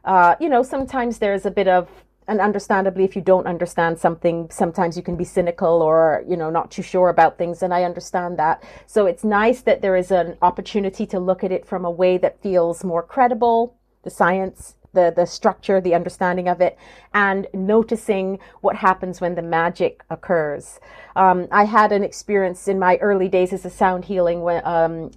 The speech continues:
healer, when someone came to me and they were like, "Well, I don't believe any of this stuff. I just, you know, I think my wife bought me, bought it, his wife bought it for him for, as a present, and he came along just curious, or I'll just see what this is about."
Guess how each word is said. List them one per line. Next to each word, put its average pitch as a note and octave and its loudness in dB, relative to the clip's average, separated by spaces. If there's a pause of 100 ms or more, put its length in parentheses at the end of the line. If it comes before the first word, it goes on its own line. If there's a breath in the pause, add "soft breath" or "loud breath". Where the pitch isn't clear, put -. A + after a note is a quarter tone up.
healer, G3 2
when F3+ 0
someone G3 -2
came G#3 -2
to G#3 -6
me F#3+ 0
and F3+ 0
they F3 4
were F3 2
like, E3+ 0
"Well, E3 2
I G3 2
don't G3+ -2
believe F#3+ -2
any E3+ -2
of D#3 -4
this D#3+ -4
stuff. D#3 0
I D#3+ 2
just, - -6
you F3 -4
know, D3+ -4
I D#3 0
think D#3+ -6
my D#3+ -6
wife D#3+ 0
bought D#3+ 2
me, E3 -12
bought D#3+ 2
it, - -8 (140)
his F3+ -10
wife E3 0
bought D#3+ 0
it - -6
for E3 -12
him D#3+ -10
for, D3+ -4 (320 loud breath)
as E3+ -4
a E3 -2
present, A#3+ 2
and E3+ -10
he F#3 -10
came G#3+ -2
along F3 0
just F3+ -10
curious, F3 -2
or D3+ 0
I'll D#3+ 0
just F3 -16
see F#3 -8
what D#3 -6
this E3+ -18
is E3 -16
about." E3 0